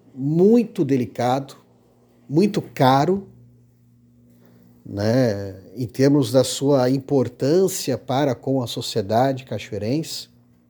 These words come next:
e no ano eleitoral. Então, os trabalhos da C P I penderem, escorregarem, era uma,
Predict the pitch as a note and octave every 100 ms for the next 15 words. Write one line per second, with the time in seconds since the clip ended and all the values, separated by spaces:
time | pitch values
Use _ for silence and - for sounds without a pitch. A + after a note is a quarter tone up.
0 | _ _ _ _ _ - - D#3+ F3+ E3
1 | F3+ G#3+ F3+ E3+ E3 B2 F#2 E2+ _ _
2 | _ _ _ _ _ _ _ _ _ _
3 | - - - - - - - C#3 B2 D#3+
4 | G3 G#3 G3 E3 C3+ A2 - _ - -
5 | - D3 C3 D#3+ G#3+ F#3 G3 - F#3 F3+
6 | C#3+ A#2+ G2+ - _ _ _ _ _ _
7 | _ _ _ _ _ - - - - D#3+
8 | D#3+ D3+ E3+ D3+ B2+ G#2+ G2 _ _ _
9 | _ _ _ _ _ _ - A#2+ - D3
10 | C#3 C3 A2 C#3 E3 C#3 A2+ G2+ G2+ _
11 | _ _ _ _ _ _ _ _ _ _
12 | _ _ _ C#3 E3 G3 F3 E3+ D#3+ C#3+
13 | A#2+ G2